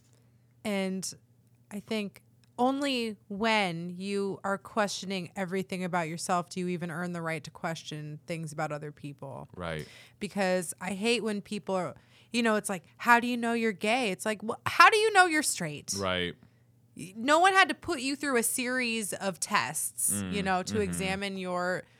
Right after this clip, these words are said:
Speaker 1: cis heteronormative that you are just
Speaker 2: Right.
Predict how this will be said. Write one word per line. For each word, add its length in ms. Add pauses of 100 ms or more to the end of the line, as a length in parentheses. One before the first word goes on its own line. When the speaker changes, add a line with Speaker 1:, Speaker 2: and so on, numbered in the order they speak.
(280)
Speaker 1:
cis 380
heteronormative 1600
that 240
you 260
are 340
just 280
Speaker 2:
Right. 260